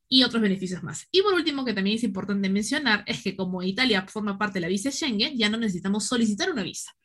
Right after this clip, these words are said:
Llegamos a Italia y nos dan la visa por noventa días, lo cual nos permite, pues, conocer el país y conocer también países cercanos a Italia que forman parte de la Unión Europea. Entonces, yo ya hice mi parte de la investigación y ahora Diana nos va a contar acerca del permeso di soggiorno.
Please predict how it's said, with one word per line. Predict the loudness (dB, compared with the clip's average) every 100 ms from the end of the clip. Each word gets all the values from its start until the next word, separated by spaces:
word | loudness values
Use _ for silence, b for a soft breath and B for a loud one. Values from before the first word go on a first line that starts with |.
| B B B
Llegamos | 0 2 4 2 -2
a |
Italia | 0 0 2 2
y |
nos | 2
dan | 2 2
la | 2
visa | 0 -2 -2
por | -4
noventa | -2 -4 -2
días, | 0 2
lo | 2 2
cual | 0
nos | 0
permite, | -2 0 0 0 -4 B B B
pues, | -14 0
conocer | 2 2 4
el | 4 4
país | 2 2 0
y | 0
conocer | 0 0 0 0
también | 2 2 2
países | 0 -2 -2
cercanos | -4 -2 -2 0 -2
a | -2
Italia | -2 -2 -2
que | -4
forman | -8 -8 -6
parte | -8 -8 -8
de |
la | -6
Unión | -6
Europea. | -10 -16 -18 -20 -20 _ B B B
Entonces, | -4 4
yo | 6
ya | 6
hice | 4 2
mi | 0
parte | 2 2 2
de |
la |
investigación | 2 0 2 0 2 0
y | 2
ahora | 4
Diana | 4 4
nos | 2
va | 0
a |
contar | 0 0 0
acerca | 0 0 0 2
del | 2 2
permeso | 0 0 0 0
di | 0
soggiorno. | 0 -2 -4 2 2 2 -6 -12 -12